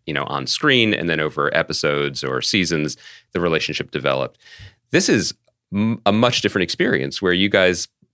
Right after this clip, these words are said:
probably from the very first day on set had to have that level of comfort and intimacy to play a couple who have been together for ten years. So I'm wondering, what, what is that experience like? How, what sort of rehearsals did you guys have to do, conversations you had, or did you just have to sort of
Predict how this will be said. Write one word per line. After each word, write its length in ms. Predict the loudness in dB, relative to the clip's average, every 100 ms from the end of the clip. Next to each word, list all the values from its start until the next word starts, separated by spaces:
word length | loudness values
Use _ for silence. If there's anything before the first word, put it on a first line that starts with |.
| _ _ _
probably 380 | 0 2 2 0
from 100 | 0
the 60 |
very 160 | 2 2
first 260 | 0 -2 2
day 80 |
on 140 | 0 0
set 420 | 0 2 2 -2
had 260 | -2 -2 0
to 260 | 0 0 -4 _
have 320 | -6 -2 -2 0
that 200 | 0 0
level 280 | -2 0
of 100 | -4
comfort 400 | -4 -6 -2 -2
and 100 | -2
intimacy 540 | -4 -4 -6 -4 -4 -4
to 140 | -6
play 480 | -8 -2 0 0 -4 -10
a 60 | -6
couple 260 | -6 -4
who 60 | -6
have 100 | -2
been 140 | -2
together 260 | 0 0 0
for 140 | -4
ten 240 | -6 -6 -4
years. 260 | -6 -8 -12 -18 -10
So 120 | -2
I'm 60 | 0
wondering, 300 | 2 0 2
what, 260 | 0 0 -4
what 300 | -2 -2 -2
is 140 | 0
that 160 | 2 2
experience 500 | 0 -2 -2 -2 0
like? 180 | 0 0
How, 380 | 0 0 0 -6
what 180 | -4 0
sort 140 | 2
of 100 | 2
rehearsals 440 | 2 2 2 0 -2
did 120 | 0
you 120 | 0
guys 180 | 2 2
have 140 | 0
to 100 | -2
do, 140 | -2 -2
conversations 680 | -2 -2 0 2 0 0 -2
you 120 | 0
had, 340 | 2 2 0 -4 -20 -20 _ -4
or 80 | -2
did 60 |
you 120 | 0
just 80 | 0
have 100 | 0
to 80 | 0
sort 140 | 0 0
of 160 | -2